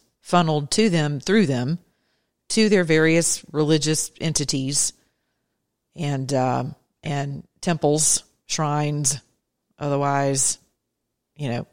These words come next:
indoctrination facilities around your universities around the U S. I mean, they're strategically located, for sure, here in Atlanta.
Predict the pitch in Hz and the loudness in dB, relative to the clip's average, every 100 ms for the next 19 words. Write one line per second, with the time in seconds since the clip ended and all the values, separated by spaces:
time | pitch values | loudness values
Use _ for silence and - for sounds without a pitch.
0 | - 160 156 151 156 156 160 160 143 143 | -10 0 2 2 -2 -2 -2 -4 -4 0
1 | 147 131 143 143 143 143 143 139 143 - | 0 0 -2 -4 -4 -4 -4 -2 -4 -2
2 | 135 135 135 135 131 127 120 135 - - | -4 -4 -4 -4 -4 -2 -2 0 -2 -2
3 | _ _ _ _ _ _ _ _ _ _ | _ _ _ _ _ _ _ _ _ _
4 | 143 127 131 - 151 - 196 165 160 143 | -8 -4 -4 -4 -6 -2 0 0 0 2
5 | 160 156 - 127 - - _ _ _ _ | 2 2 -2 -6 -8 -10 _ _ _ _
6 | - 160 208 175 143 139 123 - 135 127 | -8 0 4 4 4 -2 -4 -4 -4 -4
7 | - - | -6 -8